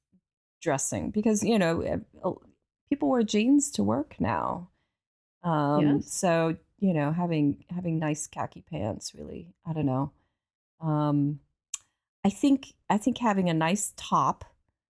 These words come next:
Speaker 1: would, would be, uh, uh, a good start, and shoes. I think shoes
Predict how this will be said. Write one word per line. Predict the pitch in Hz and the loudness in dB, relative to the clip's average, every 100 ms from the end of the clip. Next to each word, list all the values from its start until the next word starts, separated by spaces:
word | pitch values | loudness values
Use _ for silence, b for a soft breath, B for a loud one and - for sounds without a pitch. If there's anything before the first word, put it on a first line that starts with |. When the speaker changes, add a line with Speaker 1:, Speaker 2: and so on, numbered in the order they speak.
| _ - | _ -2
Speaker 1:
would, | 175 160 156 - _ - | 0 0 -2 -10 _ -2
would | 180 170 | -2 2
be, | 165 156 151 - | 2 4 2 0
uh, | 175 170 170 175 _ _ 170 | -4 -4 -4 -8 _ _ -4
uh, | 156 156 170 180 - _ _ _ - | -2 -2 -4 -8 -16 _ _ _ -2
a | |
good | 170 175 | 0 0
start, | - - 156 135 180 - - _ | 0 -4 0 0 0 -4 -14 _
and | 180 170 170 - | 0 2 2 -2
shoes. | - - 330 359 - - - - 190 | -4 -2 -2 0 -2 -4 -8 -8 -14
I | |
think | 240 240 | -14 -14
shoes | - - - 277 254 165 - - | -12 -12 -2 2 2 0 -4 -10